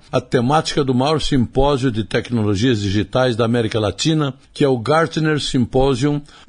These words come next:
I T Expo dois mil e dezoito, que se realiza em São Paulo nos dias vinte e dois a vinte e cinco de outubro. Vou destacar alguns pontos relevantes das apresentações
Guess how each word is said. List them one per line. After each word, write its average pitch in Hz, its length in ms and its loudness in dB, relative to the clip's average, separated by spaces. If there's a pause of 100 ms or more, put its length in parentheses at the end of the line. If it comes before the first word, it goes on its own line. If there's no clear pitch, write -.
(140)
I 185 120 2
T 165 360 -2
Expo 117 800 0 (120)
dois 117 280 2
mil 139 160 0
e 123 60 0
dezoito, 139 640 0 (180)
que 147 120 -2
se - 160 4
realiza 151 580 2
em 156 60 2
São 123 280 0
Paulo 120 380 2
nos 127 220 0
dias 120 320 0
vinte 160 300 -2
e 139 40 -2
dois 123 420 0 (320)
a 113 120 0
vinte 127 240 0
e - 20 -8
cinco - 320 -2
de 117 80 0
outubro. 98 600 2 (360)
Vou 151 160 4
destacar 151 480 0
alguns 135 360 2
pontos 147 320 0
relevantes 123 640 0
das 127 180 0
apresentações 110 960 0